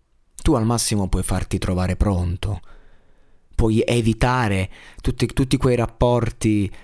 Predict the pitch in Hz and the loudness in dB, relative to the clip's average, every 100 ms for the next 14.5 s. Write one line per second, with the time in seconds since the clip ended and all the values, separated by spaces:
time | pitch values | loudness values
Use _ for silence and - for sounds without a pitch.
0 | - - 87 65 52 - - - - 117 | -14 -6 -4 -4 -6 -10 -16 -10 -4 -2
1 | - - 139 117 92 90 87 92 101 110 | 0 0 2 0 0 -2 -4 -4 -2 0
2 | 113 - - 104 98 98 87 - - - | -2 -4 -4 -2 0 -2 -4 -10 -20 -18
3 | - 76 69 - 80 85 85 101 104 107 | -10 -8 -6 -6 -6 -4 -4 -2 0 -2
4 | 98 - 151 113 95 90 87 95 101 104 | -2 -2 0 0 -2 -4 -2 0 0 0
5 | 107 120 131 107 95 90 87 - _ _ | 0 2 2 2 0 0 -2 -8 _ _
6 | _ _ _ _ _ _ _ _ _ _ | _ _ _ _ _ _ _ _ _ _
7 | _ _ _ - 101 95 - 101 98 113 | _ _ _ -2 0 0 0 0 0 2
8 | 98 92 98 - 95 90 - 82 - - | 2 0 -4 -4 -4 -2 -4 -8 -10 -18
9 | _ _ _ _ _ _ _ _ _ _ | _ _ _ _ _ _ _ _ _ _
10 | _ _ _ _ _ _ _ - - - | _ _ _ _ _ _ _ -8 -4 -2
11 | 95 - 95 67 80 80 - - - - | -4 -4 -4 -4 -6 -8 -10 -14 -20 -20
12 | _ _ _ - _ _ _ _ _ _ | _ _ _ -20 _ _ _ _ _ _
13 | _ _ _ _ _ _ _ _ _ - | _ _ _ _ _ _ _ _ _ 0
14 | - 127 135 - - | 2 2 0 -4 -14